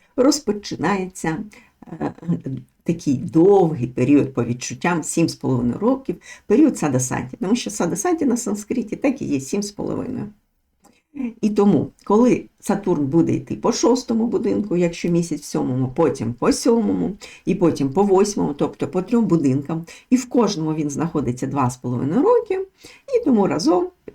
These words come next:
відбувається це все сім з половиною років. І, м, його <clears throat> зазвичай бояться. Ну, наприклад, зараз я якраз проживаю з середини цього періоду.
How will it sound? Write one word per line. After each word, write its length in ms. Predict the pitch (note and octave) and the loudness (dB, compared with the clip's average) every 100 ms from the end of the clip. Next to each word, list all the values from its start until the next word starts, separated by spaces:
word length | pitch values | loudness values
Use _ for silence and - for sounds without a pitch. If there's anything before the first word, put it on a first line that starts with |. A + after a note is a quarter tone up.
| _ _ - | _ _ 0
відбувається 680 | E3+ C3 D3+ E3 F3+ - - | 0 2 0 0 -2 -6 -8
це 300 | - G3+ B3 | -2 -2 -2
все 460 | - - - F3+ - | -6 -4 -2 -2 -6
сім 260 | - - F3 | -10 -4 -4
з 80 | - | -4
половиною 560 | - B2+ C#3 C3 C3+ - | -4 -2 0 0 0 -2
років. 400 | - - - - - _ - - E4+ C#4 - _ | -6 -4 -4 -8 -20 _ -20 -18 -10 -10 -10 _
І, 220 | A3 C4 F#4+ - G#3 | 4 6 6 2 0
м, 560 | G3+ G3+ F#3+ F#3 E3+ - _ _ _ _ _ _ _ _ - | 2 2 0 0 -2 -6 _ _ _ _ _ _ _ _ 0
його 420 | G3 A#3 A#3+ - - _ | 4 4 4 0 -10 _
<clears throat> 220 | A#3+ G#3+ | 2 2
зазвичай 640 | D#3+ F3 D#3+ E3 G#3+ F3 C3+ - _ _ _ _ - - | 2 0 2 2 2 2 2 -2 _ _ _ _ -20 -2
бояться. 560 | E3 E3 A#2+ - - - _ | 2 2 2 -4 -10 -12 _
Ну, 80 | B3 | 2
наприклад, 460 | G#3 - E3+ C#3+ | 2 2 0 0
зараз 340 | C3+ C#3+ C#3+ - | 2 0 -2 -2
я 100 | A#2+ | 0
якраз 380 | B2+ C3 B2 - | 0 -2 -6 -6
проживаю 640 | - C#3+ C3+ C#3+ D#3+ C#3+ | -8 -6 -2 0 0 0
з 40 | |
середини 680 | - - E3 C#3+ B2+ C#3 B2+ | -6 0 0 2 0 0 0
цього 300 | C3 C3 A2 | -4 -8 -8
періоду. 600 | - B2+ D#3 - - F3 | -6 -4 -4 -6 -8 -12